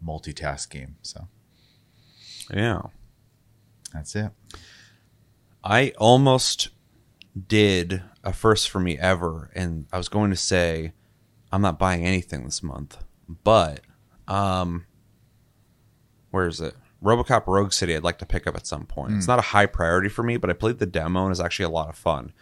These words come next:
Speaker 2: Uh, and if you're curious about it, check it out. There's a demo. Um, it's,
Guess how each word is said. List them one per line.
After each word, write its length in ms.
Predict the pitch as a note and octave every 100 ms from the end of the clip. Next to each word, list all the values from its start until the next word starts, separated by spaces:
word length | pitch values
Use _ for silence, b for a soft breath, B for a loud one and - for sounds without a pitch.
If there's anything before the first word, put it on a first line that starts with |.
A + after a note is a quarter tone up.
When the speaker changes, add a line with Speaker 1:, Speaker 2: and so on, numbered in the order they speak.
| b b b b -
Speaker 2:
Uh, 160 | D#2+ D2+
and 80 |
if 120 | F2 F2+
you're 60 |
curious 360 | - C3 B2 G#2
about 300 | F2 E2 D#2
it, 200 | D#2+ - _ _ -
check 260 | G2+ F#2
it 60 | F2+
out. 140 | F2
There's 160 | D#2+ E2+
a 40 |
demo. 460 | E2+ E2+ D2 C2 - _
Um, 480 | E2 E2 D#2+ D2+ D2+ -
it's, 420 | F2+ - - -